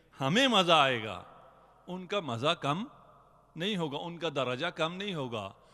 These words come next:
وہ اپنے درجے پر رہیں گے، ہم اپنے درجے پہ ہوں گے، لیکن ہم ان سے ملحق ہو جائیں گے۔ "والذین آمَنُوا وَاتَّبَعَتْهُمْ ذریتهم بالایمان الحقنا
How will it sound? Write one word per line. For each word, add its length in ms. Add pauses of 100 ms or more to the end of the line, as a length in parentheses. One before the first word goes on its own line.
(100)
وہ 120
اپنے 300
درجے 360
پر 160
رہیں 280
گے، 220 (300)
ہم 160
اپنے 280
درجے 360
پہ 160
ہوں 240
گے، 160 (200)
لیکن 300
ہم 260
ان 140
سے 180
ملحق 760
ہو 120
جائیں 360
گے۔ 200 (500)
"والذین 520
آمَنُوا 600
وَاتَّبَعَتْهُمْ 1300 (120)
ذریتهم 1000
بالایمان 680 (360)
الحقنا 1040